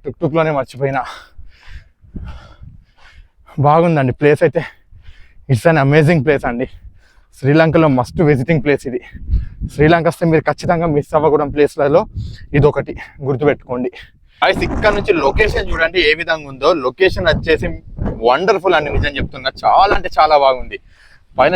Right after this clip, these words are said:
చల్లటి గాలి వస్తుంది, చూసారు కదా లొకేషన్ ఏ విధంగా ఉందో, చాలా బాగుంది కదా. ఇక్కడ వచ్చేసి కింద ఒక కొలను టైప్ ఉంది, ఆ కొలను కూడా మీకు నేను చూపిస్తాను. కిందకైతే వెళ్దాం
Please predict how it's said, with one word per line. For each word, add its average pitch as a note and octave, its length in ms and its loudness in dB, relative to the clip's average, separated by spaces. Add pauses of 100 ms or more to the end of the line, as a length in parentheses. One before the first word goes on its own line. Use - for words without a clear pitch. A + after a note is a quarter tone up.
(100)
చల్లటి D#3 400 2
గాలి C#3+ 200 4
వస్తుంది, - 360 0 (1300)
చూసారు F3 320 0
కదా F3 180 2
లొకేషన్ F3 380 -4
ఏ D#3 100 -2
విధంగా D#3+ 280 -6
ఉందో, F3 140 -6 (1900)
చాలా D#3 220 4 (100)
బాగుంది B2+ 280 0
కదా. D#3 120 4 (140)
ఇక్కడ D#3+ 200 2
వచ్చేసి G#3+ 240 0 (120)
కింద F#3+ 140 2 (100)
ఒక F#3+ 220 -2
కొలను F#3 260 2
టైప్ E3+ 220 2
ఉంది, E3 160 6
ఆ F3 120 4
కొలను F3+ 240 4
కూడా F#3+ 160 4
మీకు D3 140 -6
నేను C#3+ 140 -2
చూపిస్తాను. C#3 500 2
కిందకైతే E3 400 -2
వెళ్దాం A2 220 0